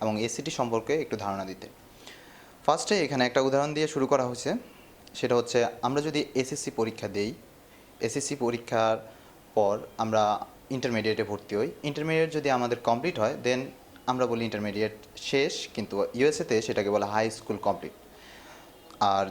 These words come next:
যখন আমরা এরপরে বুয়েট, মেডিকেল, বিভিন্ন ইউনিভার্সিটিগুলোতে অ্যাডমিশন দিই, আমরা সেটাকে বলি ভার্সিটির আন্ডার গ্র্যাজুয়েট প্রোগ্রামে অ্যাডমিশন, কিন্তু ইউএসএ-তে সেটাকে বলে কলেজ অ্যাডমিশন। এখানে একটু ভেরিয়েশন।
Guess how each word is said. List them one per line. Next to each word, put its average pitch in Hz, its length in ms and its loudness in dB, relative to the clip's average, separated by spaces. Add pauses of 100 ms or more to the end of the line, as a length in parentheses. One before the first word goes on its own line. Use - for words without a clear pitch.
যখন 175 180 4
আমরা 185 220 4
এরপরে 165 560 4
বুয়েট, 120 380 6
মেডিকেল, 117 340 0
বিভিন্ন 107 540 2 (400)
ইউনিভার্সিটিগুলোতে 143 760 2
অ্যাডমিশন 104 440 0
দিই, 101 120 0
আমরা 110 180 0
সেটাকে 143 300 -2
বলি 143 200 4
ভার্সিটির 127 460 -2
আন্ডার 101 260 0
গ্র্যাজুয়েট 101 340 0
প্রোগ্রামে 110 300 2
অ্যাডমিশন, 92 420 -4 (300)
কিন্তু 160 180 -4
ইউএসএ-তে 165 360 0
সেটাকে 117 320 0
বলে 104 180 2
কলেজ 110 280 2
অ্যাডমিশন। 98 360 -4 (380)
এখানে 185 420 0
একটু - 160 -2
ভেরিয়েশন। 104 440 0